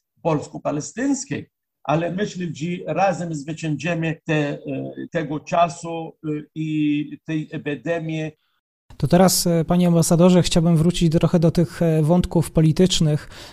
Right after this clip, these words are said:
Speaker 2: E, kiedy czytałem dużo na temat, e, oczywiście relacji palestyńsko-izraelskich,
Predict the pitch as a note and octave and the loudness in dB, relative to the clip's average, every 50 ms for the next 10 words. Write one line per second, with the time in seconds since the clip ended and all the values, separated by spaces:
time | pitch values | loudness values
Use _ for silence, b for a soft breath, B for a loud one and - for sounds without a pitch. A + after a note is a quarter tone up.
0 | B - D3+ D#3 D#3 - F#3 E3+ F#3 F3+ F3+ F3+ F3 E3+ E3+ E3+ E3+ E3+ E3+ D#3+ | B -4 -2 -2 0 0 2 4 4 6 6 4 4 2 0 0 -2 -2 -4 -2
1 | - F#3 F3 G#3 A3 G#3+ G#3+ G#3 G3 G3 F#3+ F3 G3 G#3+ G#3+ F#3+ G#3 G3+ G3 F#3+ | -2 0 2 4 6 6 6 6 6 4 4 2 4 4 4 4 6 6 6 4
2 | F#3 - G3+ F#3 F#3 F3+ F3+ F#3 - F#3 F3+ F3 F3 F3 F3 E3+ E3+ E3 F3 F#3 | 4 4 6 6 6 4 2 0 0 0 2 4 4 4 4 2 2 0 -2 -4
3 | F3+ - F3+ - - E3+ F3 - - F#3+ F3 F3+ F3 F3+ F#3 F#3 F#3 F#3 - - | -6 -10 -10 -8 -6 -4 -4 0 0 2 4 6 6 8 6 6 6 4 2 0
4 | F3 E3+ E3+ E3 E3 - - D#3+ D#3+ D#3+ - - - F3 F3 E3 - - - E3 | 2 2 2 2 2 2 0 0 0 0 -2 -2 0 0 0 0 -2 -4 -4 -2
5 | D#3+ D#3 D#3 D3+ D3+ - E3 D3+ E3 D#3+ D#3+ E3 E3+ F3 E3+ - - - - E3 | -2 0 0 -2 -2 0 0 0 2 2 4 4 4 4 4 2 -2 -2 -2 -2
6 | - - | -2 -2